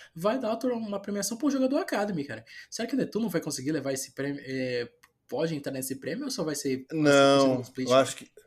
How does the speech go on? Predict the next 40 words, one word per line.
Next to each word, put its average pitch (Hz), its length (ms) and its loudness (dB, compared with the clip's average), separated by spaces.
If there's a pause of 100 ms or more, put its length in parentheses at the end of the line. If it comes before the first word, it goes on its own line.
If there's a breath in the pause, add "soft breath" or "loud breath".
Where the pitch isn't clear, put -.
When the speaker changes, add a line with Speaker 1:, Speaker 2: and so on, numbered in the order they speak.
(260 soft breath)
Speaker 2:
é 135 180 6
só 156 200 6
pro 135 120 -10
segundo 165 280 0
split 165 340 -6
que 147 140 -8
conta, 151 380 2
né? 135 180 0
Como 151 240 -2
nesse 151 300 -2
primeiro 143 360 0
split 131 380 -4
ele 131 140 0
veio 127 260 2
como, 117 800 2
como 120 160 -2
titular, 120 500 4
então 127 260 -2
não, 113 240 -2
né? 107 280 -6 (420)
Speaker 1:
Ah, 120 320 -8
então 127 240 -10
vamos 139 220 -10
ficar 156 240 -4
de 190 160 -4
olho 180 120 0
agora 165 200 0
nesse 165 180 -6
finalzinho 156 460 -4
da 160 100 0
Academy 151 420 -4
pra 160 160 -6
ver 151 140 -2
quem 180 180 -6
vai 285 140 -6
ser 254 160 -4
o 233 60 -4
melhor 190 260 -2
jogador 180 260 -4
desse, 185 320 -6